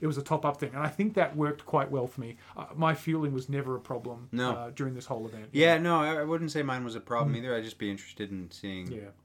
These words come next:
Speaker 2: what happens a-, after that. Um, but yeah, so right around twenty, uh, what was it?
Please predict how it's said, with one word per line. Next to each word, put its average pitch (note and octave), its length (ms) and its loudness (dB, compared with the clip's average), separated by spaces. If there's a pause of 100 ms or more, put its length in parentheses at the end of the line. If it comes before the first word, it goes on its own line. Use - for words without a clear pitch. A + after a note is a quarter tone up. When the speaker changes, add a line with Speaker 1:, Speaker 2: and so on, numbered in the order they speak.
(140)
Speaker 2:
what F2+ 160 -8
happens E2 380 -14
a-, D2+ 320 -12
after G2 220 -14
that. - 260 -10 (480)
Um, G2+ 460 -4 (260)
but C#3+ 80 2
yeah, G3 180 8
so E3 320 4 (380)
right D#3 160 4
around E3 420 2 (720)
twenty, C3+ 680 -2
uh, - 60 -14 (160)
what C#3 160 -6
was D3+ 180 0
it? A#2+ 100 0